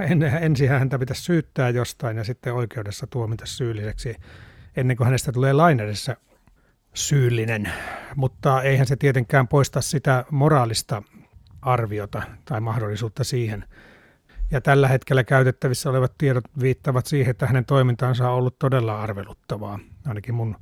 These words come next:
mun tulkinnan mukaan. Mut se, mitä mä kiinnitin huomiota sit tässä, ihan tässä alkuperäisessä Helsingin Sanomien jutussa, oli tämä otsikko,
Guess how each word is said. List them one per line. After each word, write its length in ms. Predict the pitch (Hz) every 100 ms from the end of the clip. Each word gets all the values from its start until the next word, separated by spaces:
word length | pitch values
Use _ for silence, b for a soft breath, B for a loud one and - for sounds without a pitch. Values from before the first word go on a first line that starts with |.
| b b b b b b -
mun 180 | 165 151
tulkinnan 480 | 139 127 127 117
mukaan. 460 | 110 113 123 110 123 - -
Mut 120 | 147
se, 100 | -
mitä 180 | 196 220
mä 120 | 185
kiinnitin 420 | - 170 160 170
huomiota 340 | 151 185 160 147
sit 140 | 151
tässä, 220 | - -
ihan 240 | 190 175 202
tässä 240 | 143 175
alkuperäisessä 680 | 160 160 131 131 120 113 135
Helsingin 340 | 131 123 113
Sanomien 220 | 110 117 123
jutussa, 320 | 135 123 147
oli 100 | 143
tämä 220 | 180 180
otsikko, 760 | 220 185 - - - - -